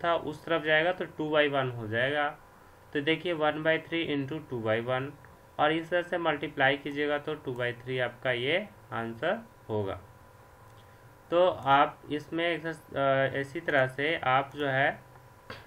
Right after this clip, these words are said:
two number में, अ, बी, सॉरी, बी number में, वन का b number में देखिए यहाँ वाला term missing है, यहाँ पे हम लोग एक्स मान लेंगे और उसी तरह से main term into extreme term करके बनाएंगे।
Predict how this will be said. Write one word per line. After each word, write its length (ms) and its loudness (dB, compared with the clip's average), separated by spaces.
two 180 0
number 400 4
में, 280 2
अ, 280 4
बी, 320 0
सॉरी, 340 0
बी 260 0
number 280 0
में, 160 0
वन 300 0
का 120 0
b 220 -2
number 280 0
में 140 -4
देखिए 520 -2
यहाँ 360 -2
वाला 220 2
term 300 0
missing 400 -4
है, 160 0
यहाँ 240 -2
पे 140 -6
हम 180 -4
लोग 260 -6
एक्स 300 -2
मान 220 -4
लेंगे 220 -6
और 220 4
उसी 300 -6
तरह 220 2
से 200 -2
main 300 0
term 360 0
into 160 -6
extreme 520 -4
term 300 -2
करके 320 -2
बनाएंगे। 600 -2